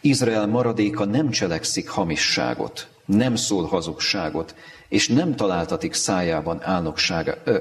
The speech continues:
álnokságnak nyelve, hanem legelésznek és lenyugosznak, és nem lesz, aki felrettentse őket. Énekelj Sionnak leánya, harsogj Izrael, örvendj és teljes szívvel vigadj Jeruzsálem leánya.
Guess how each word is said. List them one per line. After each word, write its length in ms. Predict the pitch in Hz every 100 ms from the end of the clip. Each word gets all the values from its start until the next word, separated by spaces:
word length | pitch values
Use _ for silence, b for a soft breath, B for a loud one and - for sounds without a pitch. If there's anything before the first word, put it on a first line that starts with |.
| -
álnokságnak 760 | 98 95 85 - 80 76 76
nyelve, 480 | 92 85 73 71 - B B B
hanem 360 | - 95 87 80
legelésznek 1000 | 87 95 101 113 117 - 127 135 - - -
és 240 | 156 -
lenyugosznak, 840 | - 95 107 107 107 - 120 120 - B B B
és 180 | - -
nem 180 | 123 87
lesz, 220 | 80 -
aki 160 | -
felrettentse 760 | - - - - - - 151 - -
őket. 480 | - - - - - - - _ _ _ - B B B B B -
Énekelj 600 | 135 131 104 - 95 78
Sionnak 600 | 78 - 104 95 82 76
leánya, 480 | 90 82 78 73 67
harsogj 800 | - 123 135 - - 76 - -
Izrael, 680 | - 104 101 85 71 78 - B B B
örvendj 600 | - 127 131 117 123 127
és 180 | 123 -
teljes 380 | - 131 95 90
szívvel 480 | - 92 80 85 76
vigadj 460 | 78 - - -
Jeruzsálem 580 | 90 82 151 143 - 78
leánya. 500 | 160 131 127 - -